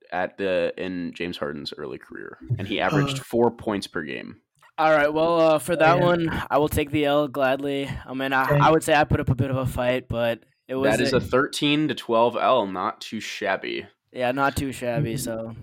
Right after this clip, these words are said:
Speaker 3: uh, I'll take it.
Speaker 2: So, so all these players had the fortune in life to play with someone as great as James Harden. That's pretty crazy.
Speaker 1: Okay.
Speaker 3: I'm just surprised I got as much, as many of them as I did.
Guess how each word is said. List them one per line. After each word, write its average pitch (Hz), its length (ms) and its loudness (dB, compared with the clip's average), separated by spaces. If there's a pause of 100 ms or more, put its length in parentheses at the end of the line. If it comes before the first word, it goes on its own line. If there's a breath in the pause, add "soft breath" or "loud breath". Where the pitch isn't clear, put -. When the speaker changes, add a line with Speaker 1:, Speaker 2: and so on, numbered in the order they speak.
(160)
Speaker 3:
uh, 113 60 -16
I'll 110 280 0
take 127 260 -4
it. 113 80 -4
Speaker 2:
So, 147 400 -2
so - 200 -2
all 170 180 4
these 175 180 -2
players 175 460 2
had 156 280 -2
the 143 240 -4 (100)
fortune 151 440 -4
in 143 140 -4
life 147 280 -2
to 147 100 -10
play 151 200 0
with 147 220 0
someone 151 300 -4
as 147 140 -4
great 147 220 0
as 147 120 -4
James 147 220 -4
Harden. 147 380 -2 (200)
That's 147 120 -10
pretty 151 220 -6
crazy. 147 380 0 (2250 soft breath)
Speaker 1:
Okay. 101 380 -2 (220)
Speaker 3:
I'm 180 140 0
just 185 140 2
surprised 143 360 4
I 120 80 0
got 131 260 2
as 127 120 -4
much, 131 240 -4
as 127 120 -8
many 131 200 -6
of 127 100 -6
them 127 140 -8
as 120 100 -10
I 110 80 -8
did. 120 340 -8